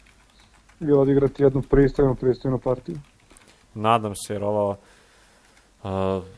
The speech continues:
Speaker 2: teško ko je mogao očekivati da će baš, a, dv-, a, u dve utakmice jednocifrene indekse da daje, a, čak i brojeve poena, a, dao je deset u, u prvoj, ali, a, dobro je, očigledno je to dobar posao, ja ne mogu reći ništa osim da,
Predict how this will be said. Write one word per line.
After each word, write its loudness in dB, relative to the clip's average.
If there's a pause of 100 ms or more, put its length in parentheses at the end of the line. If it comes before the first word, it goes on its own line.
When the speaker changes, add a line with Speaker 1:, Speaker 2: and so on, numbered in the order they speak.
(720)
Speaker 2:
teško -2
ko -6
je -2
mogao -6
očekivati -10
da -8
će -12
baš, -4 (220)
a, -8
dv-, -14
a, -8
u -6
dve -2
utakmice -8
jednocifrene -8
indekse -10
da -8
daje, -6 (560)
a, -14
čak -12
i -12
brojeve -2
poena, -6 (600)
a, -2
dao 0
je -4
deset -6
u, -16
u -20
prvoj, -10 (120)
ali, -14 (1300)
a, -8
dobro 0
je, 2
očigledno -4
je -8
to -8
dobar -4
posao, -6
ja -4
ne -10
mogu -8
reći -8
ništa -10
osim -10
da, -10